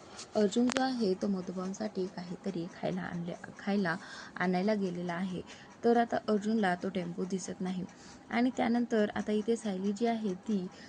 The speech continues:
त्या क-, गाडीच्या कसंबसं बाहेर पडते, ती कसाबसा तो गाडीचा दरवाजा उघडते आणि बाहेर पडते आणि पळत पळत मधुभाऊंच्या पाठीमागे पळायला लागते. ती मधुभाऊंचा जीव वाचवण्यासाठी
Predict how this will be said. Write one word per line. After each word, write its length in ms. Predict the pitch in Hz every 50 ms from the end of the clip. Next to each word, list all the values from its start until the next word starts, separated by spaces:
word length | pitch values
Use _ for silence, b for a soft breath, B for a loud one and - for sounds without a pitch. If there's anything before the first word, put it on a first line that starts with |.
| B B B
त्या 80 | 233 233
क-, 180 | - 202 185 185 - - 185
गाडीच्या 380 | 196 170 175 208 208 - 180 180 -
कसंबसं 600 | - 196 196 - 220 214 214 208 - 220 208 202
बाहेर 300 | 185 175 185 190 180 190
पडते, 360 | - 170 165 - - 165 156 - - B B B B B - - -
ती 240 | 208 185 175 185
कसाबसा 520 | 202 - 202 196 - 180 175 175 175 - 180
तो 140 | 180 - 180
गाडीचा 360 | 180 170 175 180 180 - 185 185
दरवाजा 380 | - 165 160 170 170 180 196 180
उघडते 500 | 185 185 190 185 185 - - 202 190 185
आणि 240 | - - 226 240 240
बाहेर 320 | 220 - 190 196 202 220 -
पडते 380 | - 233 226 226 - 185 185 202 196 B B B B B B B
आणि 200 | - 269 277 285
पळत 280 | 254 - 208 202 208 214 -
पळत 320 | - 202 196 185 185 185 190
मधुभाऊंच्या 640 | 185 185 165 165 190 180 180 170 175 175 - 185
पाठीमागे 600 | 180 165 165 - 180 175 175 170 170 180 160 185 185 196 -
पळायला 380 | - 170 170 160 160 160 170 190
लागते. 380 | 180 165 - - - - - - - B B B B B - -
ती 80 | 262
मधुभाऊंचा 640 | 262 247 233 214 220 214 - 220 220 214 208 233 226
जीव 200 | 202 196 202 180
वाचवण्यासाठी 760 | 180 165 160 156 - 165 175 175 190 - 208 196 180 165 175